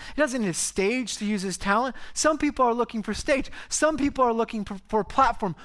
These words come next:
What the Garden Church will look for is a towel and a mop and say, "Where can I serve?"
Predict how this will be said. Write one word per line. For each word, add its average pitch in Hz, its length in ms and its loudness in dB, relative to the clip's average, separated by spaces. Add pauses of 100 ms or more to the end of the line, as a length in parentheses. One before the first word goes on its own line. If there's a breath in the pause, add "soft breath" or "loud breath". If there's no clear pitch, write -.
What 240 200 2
the 208 80 -2
Garden 233 640 4
Church 262 340 0
will 254 140 -2
look 262 160 -2
for 254 220 0
is 165 120 0
a 165 60 -4
towel 196 420 4
and 190 80 -4
a 180 40 -2
mop 175 360 2
and 147 100 -12
say, 170 140 -6
"Where 160 140 -4
can 160 160 -6
I 143 40 -4
serve?" 120 300 -6